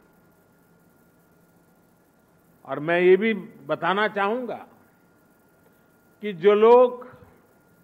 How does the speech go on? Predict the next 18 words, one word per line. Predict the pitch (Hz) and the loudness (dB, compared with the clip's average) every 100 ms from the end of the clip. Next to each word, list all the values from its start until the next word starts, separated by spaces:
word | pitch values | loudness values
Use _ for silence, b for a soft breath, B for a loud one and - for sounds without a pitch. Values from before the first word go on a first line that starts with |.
| _ _ _ _ _ _ _ | _ _ _ _ _ _ _
सेंट्रल | 180 202 202 220 | -8 -6 -6 -8
विस्टा | 214 185 - 202 196 | -4 -6 -6 -8 -6
के | 208 | -6
प्रोजेक्ट | 202 170 165 202 196 | -6 -8 -2 -4 -4
के | 208 | -10
पीछे | 170 180 165 | -10 -10 -8
डंडा | 190 160 220 262 285 | -8 -4 -4 -2 -2
लेकर | 247 208 202 | -2 -2 -4
के | 185 | -6
पड़े | 147 151 135 123 | -6 -8 -10 -10
थे, | 131 127 170 - - _ _ _ _ _ _ _ _ _ _ _ _ _ _ 123 | -14 -16 -16 -20 -20 _ _ _ _ _ _ _ _ _ _ _ _ _ _ -8
वे | 175 | -6
बड़ी | 185 196 220 254 - - | -4 -4 -2 -4 -10 -8
चतुराई | 208 202 214 233 254 | -8 0 2 4 2
से, | 247 233 | 0 -2
बड़ी | 196 214 233 | 0 0 -2
चालाकी | - 190 190 220 233 226 | -4 -2 0 -2 -4 -8
से, | 143 151 147 190 | -8 -6 -6 -10